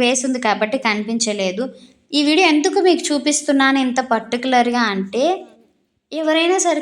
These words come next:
కొత్తూరుకు వెళ్తున్నా లేదా మైత్కూరు నుంచి ఇంకేదైనా ఊర్లకు వెళ్తున్నప్పుడు ఇది రోడ్డు మీదే కనిపిస్తుంది అనమాట ఈ టెంపుల్. వెళ్ళే దారిలో ఒక్కసారి దర్శనం చేసుకొని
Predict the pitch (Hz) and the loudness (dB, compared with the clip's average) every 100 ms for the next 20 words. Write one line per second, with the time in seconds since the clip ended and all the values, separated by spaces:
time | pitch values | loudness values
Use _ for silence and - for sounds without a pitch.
0 | - 269 262 311 311 285 254 240 233 226 | 0 -2 2 0 2 2 2 0 -2 -2
1 | 226 226 226 233 240 247 269 - 277 269 | -2 -2 0 0 2 0 -2 0 2 2
2 | 254 262 240 240 247 262 247 269 311 302 | 0 -2 -4 -2 0 0 0 0 0 2
3 | 240 240 240 226 226 262 330 392 - - | 0 -2 -2 -2 -4 -4 -2 -4 -10 -10
4 | 269 285 294 277 294 320 311 302 370 370 | -4 0 2 2 2 2 4 4 2 0
5 | 285 277 285 - 247 220 208 208 202 226 | -4 -2 -2 0 0 0 -2 -4 -4 -4
6 | 226 220 220 233 240 359 - - - 240 | -2 -2 -2 -2 0 0 -2 -18 -6 -4
7 | 262 311 277 269 277 277 277 370 392 381 | -2 0 0 0 0 -4 -2 -2 0 -2
8 | 285 285 - 277 277 254 247 - 240 | 0 0 0 0 2 0 -2 -2 -2